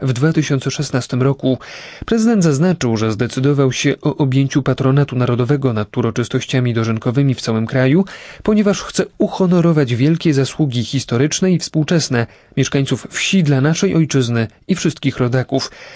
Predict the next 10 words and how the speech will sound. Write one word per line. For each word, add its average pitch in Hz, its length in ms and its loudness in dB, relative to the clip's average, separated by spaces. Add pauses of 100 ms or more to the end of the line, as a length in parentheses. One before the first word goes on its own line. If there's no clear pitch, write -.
(180)
Podkreślił 131 560 -2
też 131 280 -2
znaczenie 135 500 0
rolnictwa 135 640 0
dla 127 240 0
gospodarki 131 640 -2
narodowej 117 680 0
oraz 151 260 0
bezpieczeństwa 156 680 0
państwa 131 540 0